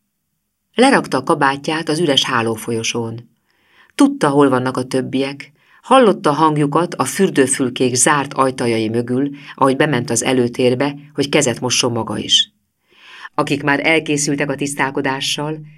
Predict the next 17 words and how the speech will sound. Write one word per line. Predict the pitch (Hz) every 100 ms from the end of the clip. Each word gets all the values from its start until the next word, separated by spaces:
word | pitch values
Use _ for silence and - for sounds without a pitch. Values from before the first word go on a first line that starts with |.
| -
a |
nappaliban | 190 226 220 135 120 117
lehettek, | 120 139 143 143 156 156 - _ _
mert | 165 160
onnan | 233 160 123
hallott | 131 127 120
ki | 151
énekszót. | 117 107 104 - - 101 107 - - _ _ _ _ _ _ _ _ _ -
Elmosolyodott | 127 120 120 117 127 120 131
ezen | - 110 117
is, | 117 - -
pedig | - 123
igazán | 156 147 123 117
nem | 113 110
volt | 123
jó | - -
kedve. | 117 113 - -